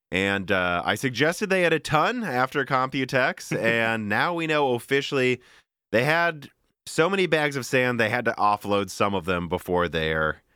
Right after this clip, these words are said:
Speaker 1: hype got completely destroyed before Zen four's launch.
Speaker 2: <laughs>
Speaker 1: That lead-
Speaker 2: Before they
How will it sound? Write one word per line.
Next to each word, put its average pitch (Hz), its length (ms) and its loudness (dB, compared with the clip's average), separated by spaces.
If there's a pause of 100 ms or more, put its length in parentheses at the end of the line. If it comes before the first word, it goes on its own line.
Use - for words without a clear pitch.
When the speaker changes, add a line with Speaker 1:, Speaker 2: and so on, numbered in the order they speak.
(160)
Speaker 1:
hype 113 300 -2
got 90 260 -2
completely 98 480 -4
destroyed 92 640 -2
before 104 320 0
Zen 92 300 -4
four's 85 340 -4
launch. 123 500 -2 (220)
Speaker 2:
<laughs> - 240 -18
Speaker 1:
That 107 240 2
lead- 120 140 2
Speaker 2:
Before 127 140 0
they 113 200 -2